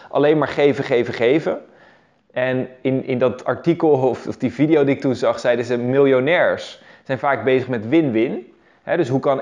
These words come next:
ik winnen en jij winnen? Hoe kunnen we een situatie creëren waarin we echt allebei winnen? Volgens de filosofie van Stephen Covey, hè, win-win or no deal.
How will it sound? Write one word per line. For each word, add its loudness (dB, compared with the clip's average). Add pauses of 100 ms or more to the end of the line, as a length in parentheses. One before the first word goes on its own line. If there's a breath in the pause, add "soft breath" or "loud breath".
ik 0
winnen 0
en 2
jij 2
winnen? 0
Hoe -4
kunnen 0
we 0
een -6
situatie 0
creëren 0
waarin 0
we 0
echt -4
allebei 2
winnen? 0 (360 loud breath)
Volgens -4
de -4
filosofie 0
van -4
Stephen 0
Covey, 2
hè, -2
win-win 2
or 2
no 4
deal. 0